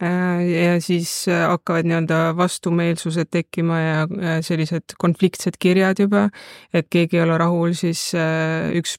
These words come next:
pool ei ole rahul vastaspoole sooritusega, et, äh, minu laual on sageli just töövõtulepingud, et, äh, et, äh, sealt on näha nii-öelda selline, kuidas, äh,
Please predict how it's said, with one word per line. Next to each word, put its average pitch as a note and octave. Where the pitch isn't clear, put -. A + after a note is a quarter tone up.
pool F3
ei E3
ole E3
rahul E3+
vastaspoole E3
sooritusega, G#3
et, F3
äh, E3+
minu F#3+
laual F3
on E3+
sageli E3+
just E3+
töövõtulepingud, E3
et, -
äh, D#3+
et, -
äh, D#3
sealt F3+
on F3
näha F#3
nii-öelda D#3+
selline, D#3+
kuidas, D#3
äh, C#2+